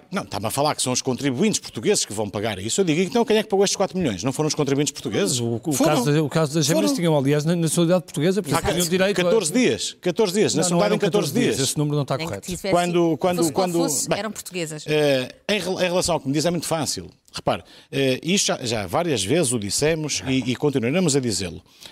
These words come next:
Speaker 1: há que dar dignidade aos nossos pensionistas.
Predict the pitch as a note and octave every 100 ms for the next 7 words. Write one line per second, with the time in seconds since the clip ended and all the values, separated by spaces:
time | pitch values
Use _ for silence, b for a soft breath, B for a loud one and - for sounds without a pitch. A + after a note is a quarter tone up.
0 | B - D#3+ - B2+ D#3+ A2 D#3 D#3 C3+
1 | A2 A2 B2 A2+ A2+ - A2+ A2 A2+ -
2 | A2 - F2 D#2+ - E2+